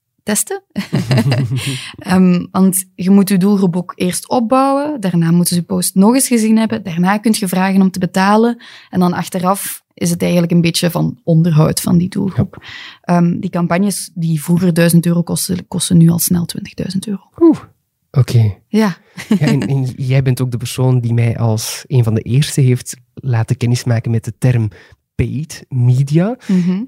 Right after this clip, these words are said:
Speaker 2: Is dan het adverteren of het boosten van een advertentie op sociale media, is dat dan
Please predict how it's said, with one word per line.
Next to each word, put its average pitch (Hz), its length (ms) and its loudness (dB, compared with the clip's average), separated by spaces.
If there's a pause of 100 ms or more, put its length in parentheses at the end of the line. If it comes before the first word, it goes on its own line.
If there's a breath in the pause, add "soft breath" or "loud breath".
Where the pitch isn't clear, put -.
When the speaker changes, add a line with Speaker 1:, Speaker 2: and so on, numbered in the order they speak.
Speaker 2:
Is 143 140 -2
dan 127 160 2
het 123 220 -2
adverteren 139 640 0
of 127 60 0
het 113 180 -10
boosten 147 420 -4
van 147 120 0
een 135 160 0 (120)
advertentie 139 760 0
op 135 60 -8
sociale 113 460 0
media, 160 420 2
is 113 200 -2
dat - 180 -2
dan 202 220 -4